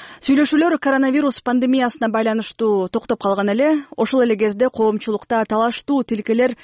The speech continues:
кимдин пайдасына чечилип жатканы тууралуу суроолор көп. Кеп кабарчыбыз Эрнест Нурматовдо.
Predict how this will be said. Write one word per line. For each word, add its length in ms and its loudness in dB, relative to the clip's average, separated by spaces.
кимдин 640 2
пайдасына 600 -2
чечилип 440 -6
жатканы 340 -2
тууралуу 640 0
суроолор 600 -2
көп. 240 -2
Кеп 320 -2
кабарчыбыз 600 -2
Эрнест 500 -4
Нурматовдо. 640 -4